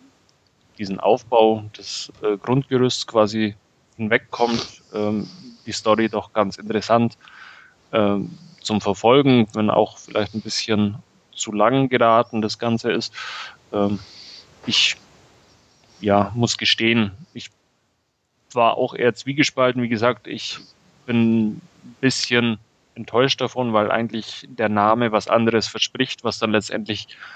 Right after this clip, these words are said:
äh, geboten wird. Und, äh,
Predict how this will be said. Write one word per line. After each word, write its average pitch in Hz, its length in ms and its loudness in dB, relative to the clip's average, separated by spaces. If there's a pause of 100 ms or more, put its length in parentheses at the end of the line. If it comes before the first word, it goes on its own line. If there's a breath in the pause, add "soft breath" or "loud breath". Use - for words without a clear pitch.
(420 loud breath)
äh, 107 280 2 (180)
geboten 123 580 0
wird. 127 340 0
Und, 110 600 0 (100)
äh, 98 260 0